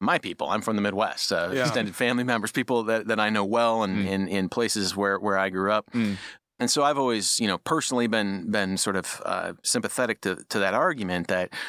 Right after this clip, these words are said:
Speaker 1: that when we're only rewarding sort of elite entrepreneurs and corporate C E Os,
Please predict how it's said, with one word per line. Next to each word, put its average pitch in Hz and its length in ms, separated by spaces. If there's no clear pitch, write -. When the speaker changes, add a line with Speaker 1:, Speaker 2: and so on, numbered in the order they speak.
Speaker 1:
that 98 360
when 107 180
we're 104 220
only 135 440
rewarding 104 640
sort 104 220
of 95 160
elite 110 400
entrepreneurs 87 920
and 92 320
corporate - 320
C 98 360
E 95 40
Os, 90 480